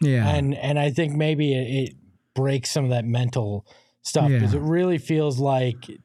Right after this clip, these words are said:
Speaker 2: that's part of it. The rotations begin with, we talk about Josh Okogie randomly showing
Speaker 1: Yeah.
Speaker 2: up, K B D playing serious minutes there. It, it really, that boggled my mind,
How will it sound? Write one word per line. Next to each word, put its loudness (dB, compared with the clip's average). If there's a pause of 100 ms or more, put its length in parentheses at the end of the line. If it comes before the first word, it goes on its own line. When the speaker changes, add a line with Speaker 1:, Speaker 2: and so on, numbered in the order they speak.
(280)
Speaker 2:
that's -2
part 0
of 0
it. 0 (380)
The 0
rotations -2
begin 0
with, -2
we -2
talk -2
about -2
Josh -2
Okogie -2 (360)
randomly 0
showing -2
Speaker 1:
Yeah. 2
Speaker 2:
up, 2
K 0
B 0
D 0
playing -2 (360)
serious -2
minutes -2
there. 0
It, -2
it -2
really, 0
that -2
boggled 0
my 2
mind, 0